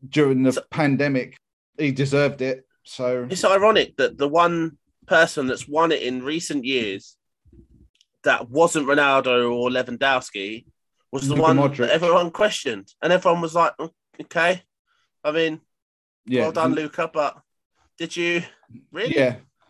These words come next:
Speaker 1: I think that's why I'm not convinced that the Ballon d'Or actually has that much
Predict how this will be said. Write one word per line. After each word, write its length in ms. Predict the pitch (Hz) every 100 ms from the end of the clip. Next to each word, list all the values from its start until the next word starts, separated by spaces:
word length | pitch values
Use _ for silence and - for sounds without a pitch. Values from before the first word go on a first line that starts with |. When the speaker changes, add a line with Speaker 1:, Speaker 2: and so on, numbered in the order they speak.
| _ _ _ _ - - - 156
Speaker 1:
I 80 |
think 280 | 165 202 170
that's 220 | 202 208 202
why 220 | 202 180
I'm 260 | 170 170 175
not 260 | 170 160
convinced 540 | - 156 143 151 120 -
that 140 | 135
the 60 | 123
Ballon 300 | 131 143 135
d'Or 320 | 135 131 131
actually 300 | 131 135 127
has 240 | 123 113
that 240 | 127 127 131
much 400 | 123 - -